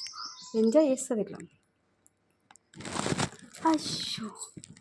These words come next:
ఇక్కడ మొత్తం పీసే పడిపోయింది నా చేతి నుంచి. ఉమ్, ఇంకో ఇక దా. మళ్ళీ మనం వేస్తేనే తింటది.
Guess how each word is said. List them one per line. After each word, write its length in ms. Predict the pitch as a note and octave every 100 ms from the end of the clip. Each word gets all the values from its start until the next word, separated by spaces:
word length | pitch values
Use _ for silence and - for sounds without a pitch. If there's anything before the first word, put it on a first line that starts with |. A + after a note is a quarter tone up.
| - - - -
ఇక్కడ 180 | -
మొత్తం 240 | B3 B3+ C#4
పీసే 340 | C#4 C#4 C#4+ C4+
పడిపోయింది 440 | G3+ G3+ A3 G3
నా 100 | F#3
చేతి 280 | F#3 G3+ G3+
నుంచి. 200 | G3 - G3 - - - - - - - - - - - - - - - - - - - - - - - - - - - - - - - - - - - - - -
ఉమ్, 180 | D4 C4+ - -
ఇంకో 160 | E4 E4+ G#4+
ఇక 120 | A4 G#4 E4 - - - - - - - - _ - C4
దా. 80 | C#4 - - - - - - - - - - _ _ - _ _ - - _ - - - - - -
మళ్ళీ 200 | A3 G#3+
మనం 180 | A3+ G#3+
వేస్తేనే 480 | G#3 G#3+ - A#3 A#3
తింటది. 420 | G#3+ F#3+ F#3+ G3+